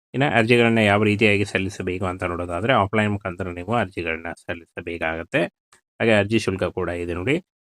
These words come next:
ಈ ಒಂದು ಅರ್ಜಿ ಶುಲ್ಕವನ್ನ ನೀವು ಪಾವತಿ ಮಾಡುವ ವಿಧಾನ ಡಿಮಾಂಡ್ ಡ್ರಾಫ್ಟ್ ಮೂಲಕ, ಆ, ಡಿ ಡಿಯನ್ನ ತೆಗೆಸಬೇಕಾಗತ್ತೆ. The Commissioner ಕ್ರಾಂತಿವೀರ ಸಂಗೊಳ್ಳಿ ರಾಯಣ್ಣ ಸೈನಿಕ್ ಸ್ಕೂಲ್ ಇವರಿಗೆ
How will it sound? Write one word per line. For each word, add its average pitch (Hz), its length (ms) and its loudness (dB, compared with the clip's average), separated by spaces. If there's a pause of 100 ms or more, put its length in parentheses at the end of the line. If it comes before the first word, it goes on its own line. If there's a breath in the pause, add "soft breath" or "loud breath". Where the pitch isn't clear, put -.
ಈ - 20 -4
ಒಂದು 107 240 2
ಅರ್ಜಿ 101 220 2
ಶುಲ್ಕವನ್ನ 101 480 2
ನೀವು 101 280 0
ಪಾವತಿ 98 360 0
ಮಾಡುವ 90 280 0
ವಿಧಾನ 95 480 -2
ಡಿಮಾಂಡ್ 104 360 0
ಡ್ರಾಫ್ಟ್ 92 300 0
ಮೂಲಕ, 90 340 -4 (760)
ಆ, 104 40 2 (440)
ಡಿ 104 140 6
ಡಿಯನ್ನ 98 380 4
ತೆಗೆಸಬೇಕಾಗತ್ತೆ. 90 800 -4
The 107 180 2
Commissioner 104 720 -2
ಕ್ರಾಂತಿವೀರ 107 500 2
ಸಂಗೊಳ್ಳಿ 101 440 2
ರಾಯಣ್ಣ 98 380 2
ಸೈನಿಕ್ 98 360 -2
ಸ್ಕೂಲ್ 92 340 -6 (460)
ಇವರಿಗೆ 104 360 4